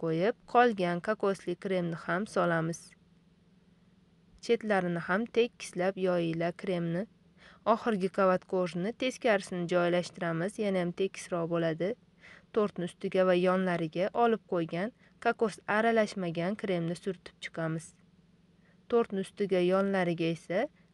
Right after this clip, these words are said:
kokos qirindisini hamma joyga birdek qilib sepib yopishtirib olamiz.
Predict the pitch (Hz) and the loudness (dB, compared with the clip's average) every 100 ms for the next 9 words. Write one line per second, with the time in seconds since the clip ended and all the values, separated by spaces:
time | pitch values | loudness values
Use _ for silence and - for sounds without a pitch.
0 | - 220 190 180 - 190 180 175 - 170 | -2 0 0 -2 -2 0 0 -2 -6 -4
1 | 170 208 233 247 247 220 190 175 175 165 | -2 -4 -4 -2 0 0 0 0 -2 0
2 | 208 214 196 - 165 175 220 _ - - | -2 0 -4 -4 -4 -2 -4 _ -20 -20
3 | _ _ _ - - 233 - 165 180 208 | _ _ _ -4 2 2 2 -2 0 0
4 | 214 - - 175 175 170 160 160 202 | -2 -8 -4 -2 0 0 0 -2 -4